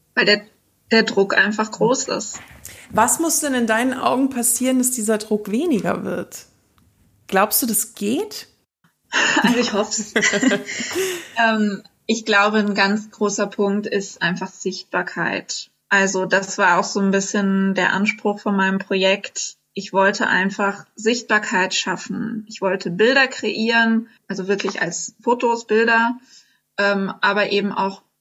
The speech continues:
Speaker 1: Bilder in Form von Stimmen, in Form von unterschiedlichen,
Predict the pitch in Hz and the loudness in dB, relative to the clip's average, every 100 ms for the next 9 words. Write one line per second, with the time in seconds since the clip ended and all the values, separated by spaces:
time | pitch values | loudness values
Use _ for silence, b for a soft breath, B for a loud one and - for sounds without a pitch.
0 | _ _ - 208 208 202 190 - 196 190 | _ _ 2 4 4 4 2 0 -6 -2
1 | 190 190 196 190 180 180 180 - - 233 | 0 0 -2 -6 -4 -4 -4 -4 -2 2
2 | 226 240 240 247 208 196 - 196 196 208 | 4 4 2 2 0 -2 0 0 0 -2
3 | 196 185 214 214 208 208 202 190 196 202 | -4 0 0 2 0 -2 -2 -4 -4 -6
4 | 190 185 180 | -4 -6 -6